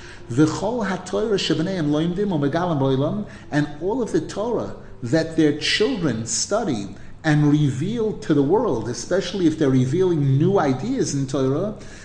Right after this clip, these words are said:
al yidei zeh oile v'nizgale or nafshoisem beyoser.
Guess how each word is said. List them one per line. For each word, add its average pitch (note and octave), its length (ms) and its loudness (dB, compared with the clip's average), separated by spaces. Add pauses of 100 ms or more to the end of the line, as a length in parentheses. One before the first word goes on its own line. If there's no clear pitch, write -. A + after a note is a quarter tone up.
(160)
al C#3 120 0
yidei B2+ 320 2
zeh G3 480 -2 (140)
oile F#3 500 0
v'nizgale D#3 1000 -2
or F#3 260 0
nafshoisem F3 720 -2
beyoser. D#3 640 0